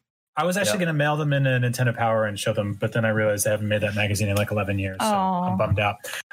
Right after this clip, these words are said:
Speaker 1: Um, but check out Nintendo Force. They're doing the same deal. Um, yeah, no, I'm, I'm totally into that. It, it feels like it's one of those things where it's,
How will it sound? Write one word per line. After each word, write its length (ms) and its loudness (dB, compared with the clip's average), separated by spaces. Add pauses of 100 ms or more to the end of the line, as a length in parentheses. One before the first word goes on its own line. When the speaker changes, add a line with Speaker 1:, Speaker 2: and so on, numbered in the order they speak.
Speaker 1:
Um, 360 0
but 80 -2
check 160 2
out 120 0
Nintendo 380 -2
Force. 240 0
They're 100 -4
doing 200 2
the 40 4
same 220 2
deal. 260 0 (300)
Um, 460 -2 (100)
yeah, 300 0
no, 180 0
I'm, 320 0 (160)
I'm 140 0
totally 340 0
into 140 0
that. 320 0
It, 240 -2
it 180 0
feels 320 0
like 140 -2
it's 200 -4 (140)
one 160 0
of 40 2
those 120 0
things 160 0
where 80 2
it's, 240 -2